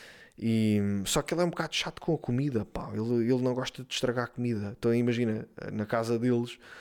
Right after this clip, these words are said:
eles têm duas figueiras. E ele, ele vê que são os pássaros que ultimamente têm comido mais figos. E até ele disse-me assim: "É pá, a ver se vocês apanham os figos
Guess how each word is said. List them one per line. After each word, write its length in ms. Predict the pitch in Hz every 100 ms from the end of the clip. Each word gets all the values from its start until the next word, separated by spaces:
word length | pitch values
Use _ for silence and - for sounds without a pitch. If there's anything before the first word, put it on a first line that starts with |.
| - - -
eles 140 | 117 -
têm 160 | 131
duas 220 | 123 123
figueiras. 640 | - 113 101 95 - - - - - - - - 139
E 80 |
ele, 100 | 147 147 165
ele 200 | 165 143
vê 280 | 117 117
que 340 | 110 - 143 113
são 220 | - 170
os 120 | 143
pássaros 540 | - 180 165 175 160 -
que 160 | -
ultimamente 460 | 160 170 160 165 160
têm 200 | 170 160
comido 300 | 165 170 165
mais 200 | 160 156
figos. 440 | - 151 135 - _ _ - - - - 139
E 60 |
até 160 | 143 233
ele 120 | 240
disse-me 280 | 311 - 254
assim: 180 | - 226
"É 60 |
pá, 200 | 220 170
a 220 | 120 127 139
ver 140 | 170
se 80 | -
vocês 340 | 175 - 170
apanham 400 | 170 185 180 180
os 120 | 156
figos 560 | - 127 113 110 113